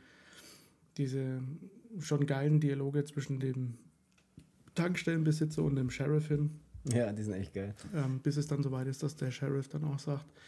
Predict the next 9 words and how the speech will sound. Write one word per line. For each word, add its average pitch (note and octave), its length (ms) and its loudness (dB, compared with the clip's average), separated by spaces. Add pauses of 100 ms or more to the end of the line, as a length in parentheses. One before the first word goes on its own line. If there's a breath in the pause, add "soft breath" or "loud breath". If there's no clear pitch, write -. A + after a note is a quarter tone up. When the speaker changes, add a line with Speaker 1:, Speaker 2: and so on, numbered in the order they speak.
(540 loud breath)
Speaker 1:
dass D3 160 -2
er C#3+ 60 0
da C#3 200 0
nochmal C#3 320 0
aufs C#3+ 180 -8
Klo D3 160 2
muss, D#3+ 480 2
äh, - 20 -2
und, C#3 560 -2